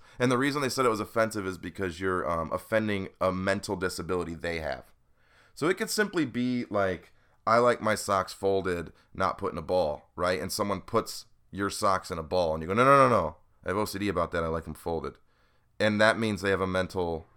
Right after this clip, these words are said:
issue, and, um, you, that you, you, you,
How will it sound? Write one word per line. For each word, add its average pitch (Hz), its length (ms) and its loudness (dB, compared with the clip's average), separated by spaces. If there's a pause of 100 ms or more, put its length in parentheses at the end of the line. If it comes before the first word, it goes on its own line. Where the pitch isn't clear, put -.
(260)
issue, 87 520 -4
and, 85 220 -4
um, 80 380 -4 (280)
you, 90 240 -8
that - 200 -8
you, 92 100 -6 (240)
you, 92 200 -10
you, 87 220 -10